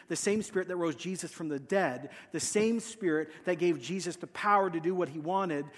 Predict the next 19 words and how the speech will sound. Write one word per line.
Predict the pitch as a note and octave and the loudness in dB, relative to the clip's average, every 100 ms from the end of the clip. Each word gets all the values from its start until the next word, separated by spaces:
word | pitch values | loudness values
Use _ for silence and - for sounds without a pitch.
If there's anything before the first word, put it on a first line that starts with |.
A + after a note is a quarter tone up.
| - | -14
and | E3 C#3+ | -10 -6
together | D#3 F3 G3 F3+ | -2 0 2 2
in | D#3 | -2
the | |
Trinity. | D3 G#3+ G3 D3 D3 | -2 -2 -2 -2 0
And | D#3+ | 0
I'm | E3 | 0
reminding | D#3 D3+ F3+ A3+ A#3 F3+ | -2 0 2 2 0 -2
you, | B2+ B2+ D#3+ - - - | -4 -4 -6 -10 -20 -2
you | G#3 | 2
need | B3 G3+ | 2 2
to | F#3 | 0
approach | D#3+ F#3+ F3 - | 0 -2 -2 -2
God | F3+ E3+ | 2 2
and | D#3+ D3+ | 2 -4
say, | E3+ | -4
"By | C#3 B2+ G#3 A3 | -2 6 8 8
your | G#3 F#3 F3 D#3 | 6 2 0 -2
Spirit, | - - - C4 B3+ D3 | -8 -10 0 4 4 2